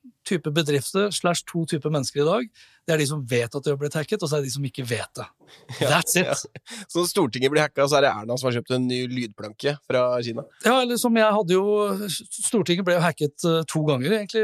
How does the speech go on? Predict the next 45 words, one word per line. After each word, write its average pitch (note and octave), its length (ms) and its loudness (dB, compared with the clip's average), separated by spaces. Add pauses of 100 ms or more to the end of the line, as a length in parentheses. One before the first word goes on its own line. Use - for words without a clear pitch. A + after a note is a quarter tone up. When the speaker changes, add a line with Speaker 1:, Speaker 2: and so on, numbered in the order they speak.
Speaker 1:
nå F#3 180 -2
i F#3 60 0
løpet E3 200 0
av - 40 -6
kort E3 200 -2
tid. A#3+ 160 0 (240)
Eh, F#3 640 -4 (280)
først F#3+ 200 -4
så F#3 40 -2
ble D3 160 0
de D3 80 2
hacket, D3+ 320 -2
og G3+ 120 -2
så F#3+ 200 -2 (360)
var E3 160 2
jo E3 120 -2
hun E3 160 -6
godeste C#3 400 -6
digitaliseringsministeren, D3 1080 -2 (120)
eh, E3 280 -2
på D3+ 160 -6
Clubhouse, D3+ 460 0
og G3 60 4
jeg F3 120 2
satt E3 200 -2
og E3 240 0
argumenterte D3+ 560 -4
for C#3 160 0
henne, D3 300 -2 (260)
eller D#3+ 160 4
mot D#3+ 400 0
henne, A3 180 2 (500)
på E3+ 100 0
T E3+ 100 2
V D#3+ 60 -4
to D#3 160 -4
Nyhetskanalen D3+ 540 0
kort - 200 -4
tid D3+ 200 -2
etter, F#3+ 360 0
og F#3 80 2
mente D3 240 0
at C3 80 -6
det D3+ 120 -4
liksom D3 260 -2